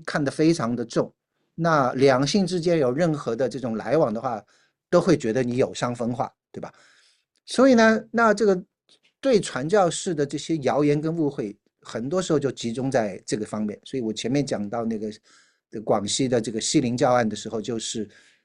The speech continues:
那个马赖因为有一些的这个姐妹信主了，那他们就传这些，呃，这个男女之间的事情。OK，而且中国人的想法就是说，这种洋鬼子，对吧？来到中国，那肯定没有安好心了，他不然来干嘛？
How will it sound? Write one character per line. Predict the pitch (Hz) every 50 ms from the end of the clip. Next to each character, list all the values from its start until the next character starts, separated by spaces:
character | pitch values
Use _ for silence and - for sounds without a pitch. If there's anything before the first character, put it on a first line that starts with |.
| _ _ _
那 | - 131 123
个 | 127
马 | 127 117 98 107
赖 | 131 139 135
因 | 135 139 139
为 | 143 139 127 113 117
有 | 117 107 101
一 | 104 113
些 | 104 - 120 117 120 117
的 | 117 107 98 98 98
这 | - 107 98
个 | - - 101 98 98 101 101
姐 | - 120 104
妹 | 104 139 143 117 - - - _ _
信 | - - 170 151 139
主 | 117 110 85
了， | 82 - -
那 | - 113
他 | 107 - 117 110
们 | 104 101
就 | 95 104 90 92 - _
传 | - - - 95 92 101
这 | 104 107 113
些， | 107 - 104 98 98 98 98 _ _ _ _ _ _ _ _ _ _ _ -
呃， | 107 104 - - -
这 | - -
个 | 107 107
男 | 107 110 120 131
女 | 127 107
之 | - - 113
间 | 107 113
的 | 107 104
事 | - - 120
情。 | - - - _
OK， | - 104 - 101 98 98 - - - - - - - - _
而 | - 170 202
且 | 208 180
中 | 135 185 208 214
国 | 202 190
人 | 170
的 | 175
想 | 170 - - 127 156
法 | 143 131
就 | 123 139
是 | 135
说， | 135 - 143 135 135 135 135 131 139
这 | - 120
种 | - 135 120
洋 | 104 113 147
鬼 | 147 147 117 98
子， | 90 98 107
对 | 104 135
吧？ | 123 104 - - _ _ _ _ _ _ _
来 | 113 113 107 117
到 | 123 143 147
中 | 135 143 156 160 160
国， | - 104 110 -
那 | - 220
肯 | - - 175
定 | 226 262 226
没 | 208
有 | 196 185
安 | 165 175 185
好 | 175 143 120
心 | 113 - 147 147
了， | 151 127 123
他 | 196
不 | 190 196
然 | 180 180 170
来 | 135 135
干 | 143 160 135
嘛？ | 117 95 101